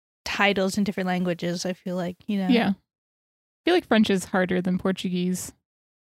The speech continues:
Speaker 1: Yeah, I don't even know if I'm pronouncing it right. I tried to look up the pronunciation for the Portuguese, and I couldn't really find it.
Speaker 2: Yeah, I feel like Portuguese is hard for me because it's, like, we're from Texas, so we're
Speaker 1: <laughs>
Speaker 2: so exposed to Spanish, and
Speaker 1: Yes.
Speaker 2: it's so close, but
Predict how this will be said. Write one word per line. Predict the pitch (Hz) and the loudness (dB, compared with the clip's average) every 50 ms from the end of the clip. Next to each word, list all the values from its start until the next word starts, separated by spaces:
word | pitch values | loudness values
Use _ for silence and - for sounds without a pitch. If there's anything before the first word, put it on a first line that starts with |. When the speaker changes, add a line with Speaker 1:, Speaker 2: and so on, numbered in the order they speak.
| _ _ _ - | _ _ _ -6
Speaker 1:
Yeah, | 208 185 175 175 180 - | -4 -2 -2 -4 -2 0
I | 226 240 | 4 4
don't | 311 370 | 6 6
even | 403 403 349 | 6 4 4
know | 277 277 | 4 4
if | 240 | 4
I'm | 262 233 | 2 2
pronouncing | 214 - 214 208 214 220 - 220 | 2 2 2 2 2 2 2 2
it | 202 | 2
right. | 190 175 - | 2 0 0
I | - 202 | 0 -2
tried | 202 - 254 269 | 2 2 4 4
to | 294 | 4
look | 294 285 - | 4 4 4
up | 285 254 | 2 2
the | - 240 | 2 0
pronunciation | 208 - 240 214 220 233 220 214 - - 220 202 190 196 - - 240 220 | 0 0 2 4 4 4 4 2 2 0 0 2 2 0 0 0 -2 -2
for | 214 233 | -2 -2
the | 196 214 | -4 -4
Portuguese, | - - 208 202 - - 220 220 240 247 247 233 - | -2 -2 -2 -2 -2 -4 -2 -2 0 0 0 0 -2
and | 214 196 | -2 -2
I | 196 | -2
couldn't | - 247 262 294 | -2 -2 0 0
really | 320 311 277 | 2 0 0
find | - - 196 196 220 233 196 | 0 -2 -2 0 0 0 0
it. | 185 180 185 - _ _ _ | -2 -4 -4 -8 _ _ _
Speaker 2:
Yeah, | - 220 196 190 185 185 190 185 185 196 - _ | 2 4 4 6 6 4 4 2 2 -2 -4 _
I | 254 | -2
feel | - 381 466 | 2 4 4
like | 480 - | 4 4
Portuguese | - 349 330 277 320 302 302 247 254 | 4 2 4 4 4 4 4 4 2
is | 233 202 | 0 0
hard | 190 196 190 196 196 190 196 196 202 - _ _ - | 2 2 2 4 4 2 0 0 -4 -10 _ _ 0
for | - 277 | 2 4
me | 285 302 330 | 4 4 4
because | 320 339 277 - 294 220 | 2 2 2 2 2 2
it's, | 233 220 - | 2 -2 0
like, | - 269 233 233 233 - - - _ _ _ _ _ _ _ _ _ _ | 2 2 2 2 0 -2 -8 -18 _ _ _ _ _ _ _ _ _ _
we're | - 214 233 233 | 0 2 2 2
from | - 226 214 208 | 2 2 2 2
Texas, | - 226 185 - - - 262 269 285 285 240 | 2 2 0 0 0 2 4 4 4 4 4
so | 247 247 | 4 4
we're | 202 202 214 | 6 4 2
Speaker 1:
<laughs> | - - - | 2 2 2
Speaker 2:
so | - 214 208 | 4 4 4
exposed | 214 - - - 220 208 214 208 - | 2 0 0 2 2 2 2 2 0
to | - 214 | -4 -4
Spanish, | - - - 196 185 180 185 202 240 285 202 | -4 -2 -4 -2 -2 0 2 4 4 4 4
and | 185 - - 240 220 | 4 4 4 4 4
Speaker 1:
Yes. | 220 202 | 4 2
Speaker 2:
it's | - | -2
so | - - - 247 214 208 214 | -6 0 2 4 4 4 2
close, | - - 190 196 208 - | 2 2 2 2 2 0
but | - - 208 | 0 -2 -2